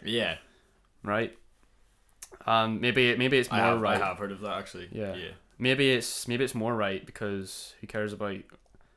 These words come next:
Speaker 2: the vibration of water molecules? We
Speaker 1: Yeah.
Speaker 2: care about tea. I mean
Speaker 1: <laughs> Yeah. Car's right here. <laughs> Um, but just going back to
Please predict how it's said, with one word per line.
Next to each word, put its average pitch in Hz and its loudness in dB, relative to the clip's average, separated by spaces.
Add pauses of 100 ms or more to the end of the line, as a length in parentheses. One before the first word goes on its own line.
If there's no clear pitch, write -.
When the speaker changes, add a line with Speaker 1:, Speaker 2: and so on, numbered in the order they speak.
(540)
Speaker 2:
the - -14
vibration 101 -4
of 98 -8
water 98 -6
molecules? 101 -6
We 90 -10
Speaker 1:
Yeah. 101 -6
Speaker 2:
care 110 -2
about 104 -6
tea. 101 -4 (640)
I 107 -4
mean 101 -6 (220)
Speaker 1:
<laughs> - -18
Yeah. 107 -8 (500)
Car's 92 -2
right 85 -8 (260)
here. - 2
<laughs> - -14 (840)
Um, 92 -6 (200)
but 95 -4
just - -10
going 95 -8
back 82 -6
to 78 -12